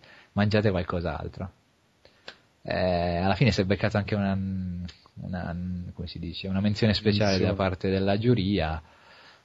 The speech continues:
Speaker 1: Boh, <laughs> non poteva andarla a The Dirty su una menzione. Fa niente, eh, capisco che è un festival in cui si vuole dare, eh, più attenzione a questi prodotti del terzo mondo, tra virgolette,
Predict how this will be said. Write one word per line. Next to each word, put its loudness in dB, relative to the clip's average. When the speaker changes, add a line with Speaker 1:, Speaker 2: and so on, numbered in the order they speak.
Speaker 1:
Boh, 0
<laughs> 2
non -4
poteva 4
andarla 0
a -4
The -4
Dirty -4
su -8
una -4
menzione. -4
Fa -4
niente, -2
eh, -6
capisco 0
che 0
è 2
un 0
festival -2
in -4
cui -2
si -6
vuole 0
dare, -2
eh, -8
più 2
attenzione 4
a 0
questi -2
prodotti -2
del -6
terzo -2
mondo, -4
tra -10
virgolette, -6